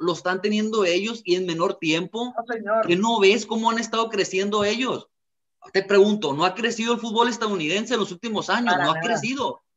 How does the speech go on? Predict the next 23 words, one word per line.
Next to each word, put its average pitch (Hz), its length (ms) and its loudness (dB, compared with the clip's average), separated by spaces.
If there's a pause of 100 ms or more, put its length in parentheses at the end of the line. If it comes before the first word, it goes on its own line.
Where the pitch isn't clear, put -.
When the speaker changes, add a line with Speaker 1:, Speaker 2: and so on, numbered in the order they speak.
(240)
Speaker 2:
¿Sabes 247 180 2
Speaker 1:
No, 143 60 -2
Speaker 2:
por 156 180 2
qué? 247 60 0
Speaker 1:
estás 247 140 -2
Speaker 2:
Porque, - 260 -4
Speaker 1:
mal, 110 340 -6
Speaker 2:
por-, - 80 -6
Speaker 1:
estás 226 300 -12
mal. 208 220 -4
Speaker 2:
porque, 208 280 -6 (140)
porque 220 420 0
migran 247 480 4
jugadores 220 460 2
de 214 100 -2
la 185 100 0
Liga 208 220 -2
M 202 200 -2
X, 214 260 -12
por 185 180 -4
eso 196 180 -4
ha-, 190 360 0
han, 175 400 -6